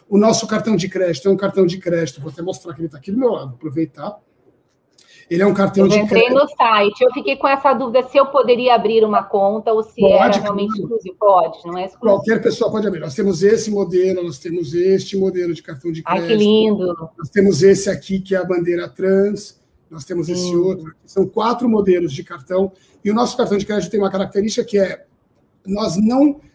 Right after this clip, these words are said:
Speaker 1: não questionamos o nome que a pessoa quer colocar no cartão. Então, se ela,
Speaker 2: Eu vi
Speaker 1: se ela
Speaker 2: isso.
Speaker 1: quer colocar o nome social, se ela ainda não tem o nome retificado, não faz diferença. É a própria pessoa, ao solicitar o
Speaker 2: Fantástico.
Speaker 1: cartão, que escreve o nome que ela quer que apareça no cartão.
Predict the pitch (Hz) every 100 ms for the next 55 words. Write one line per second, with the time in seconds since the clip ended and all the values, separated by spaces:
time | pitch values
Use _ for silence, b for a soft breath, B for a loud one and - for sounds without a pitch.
0 | _ 202 240 320 - 262 - 240 226 220
1 | 180 208 202 208 202 202 190 208 196 196
2 | 190 190 190 190 175 190 - 175 151 156
3 | 190 185 233 208 208 180 180 190 - 208
4 | - 233 226 196 214 202 202 196 190 190
5 | - - 175 175 - 214 208 254 269 233
6 | 196 202 196 190 170 - - - 185 180
7 | 202 208 - 220 196 - 185 180 - b
8 | b b 202 208 - 226 247 254 233 -
9 | 202 175 - 190 247 247 240 196 202 208
10 | 185 160 170 - - 190 190 - 208 -
11 | - 208 185 214 196 196 196 196 190 196
12 | 180 202 196 175 175 185 190 196 190 151